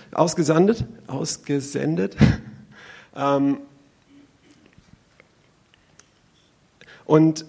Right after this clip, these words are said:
und es heißt im, in dem Counterpart im Matthäusevangelium, dass er die Volksmenge sah und es drehte ihm den Magen um, weil sie wie Schafe ohne Hirten waren. Und es hat ges-,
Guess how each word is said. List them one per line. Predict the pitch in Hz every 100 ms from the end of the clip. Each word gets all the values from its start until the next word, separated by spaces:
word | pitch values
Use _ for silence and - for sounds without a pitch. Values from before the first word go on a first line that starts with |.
| - _ -
und | 156
es | 156 160
heißt | 180 190 - - _
im, | 147 143 -
in | 104
dem | 143 135 - - _ _ _ _
Counterpart | 156 170 165 170 160 156 -
im | 123
Matthäusevangelium, | 123 120 151 147 139 139 135 131 131 127 -
dass | - 131
er | 131
die |
Volksmenge | 120 165 196 - 160 147 139
sah | 139 139
und | 123
es | -
drehte | - 151 160
ihm | 139 135
den | 127
Magen | 131 135 120
um, | 120
weil | 120 120
sie | 123
wie | 135
Schafe | 127 139 135 143 131
ohne | 123 120
Hirten | 127 127 113 101
waren. | 101 104 - - - - - - -
Und |
es | 131
hat | 160 -
ges-, | 143 -